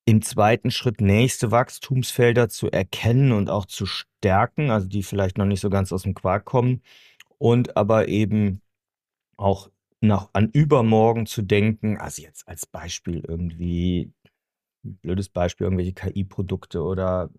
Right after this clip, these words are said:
Sachen, die heute noch gar nicht produktiv groß Umsatz machen, aber mit denen man Sachen ausprobiert, von denen bei weitem nicht alles funktionieren wird.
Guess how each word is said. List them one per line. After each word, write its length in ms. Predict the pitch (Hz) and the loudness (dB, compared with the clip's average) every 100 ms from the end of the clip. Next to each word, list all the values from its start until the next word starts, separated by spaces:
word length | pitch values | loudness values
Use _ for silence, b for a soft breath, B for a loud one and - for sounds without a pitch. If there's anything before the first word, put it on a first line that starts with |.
| - | -18
Sachen, 500 | 92 92 - 107 92 | -6 -6 -4 -4 -4
die 280 | 92 92 92 b b b b b - | -4 -4 -6 b b b b b -4
heute 300 | 104 107 117 | 0 2 2
noch 260 | 98 95 - | 2 2 0
gar 300 | 90 85 95 | -4 0 0
nicht 440 | 104 101 - - _ _ | 2 0 -4 -20 _ _
produktiv 640 | - 101 98 - - 104 - | -6 -2 -2 -4 -4 -4 -2
groß 200 | 95 92 | -6 -4
Umsatz 500 | 95 110 107 - - | -2 2 2 0 -4
machen, 380 | 92 - 98 78 | -4 -2 -2 -2
aber 400 | 85 90 90 87 B B B - | -2 0 0 -2 B B B -14
mit 140 | 95 | -4
denen 160 | 95 98 | 0 2
man 180 | 98 95 | 2 2
Sachen 280 | 95 104 78 | 0 0 -2
ausprobiert, 760 | 92 110 - 104 95 104 101 | -2 -2 -4 -4 0 0 2
von 200 | 104 101 | 2 4
denen 260 | 104 107 104 | 4 4 4
bei 240 | 101 92 | 2 4
weitem 400 | 95 113 120 101 | 2 2 2 0
nicht 240 | 98 - | 0 -2
alles 280 | 90 95 92 _ _ _ | -2 0 -2 _ _ _
funktionieren 640 | 101 95 - 95 95 101 | -4 -4 -4 0 2 2
wird. 280 | 95 101 - | 0 -2 -6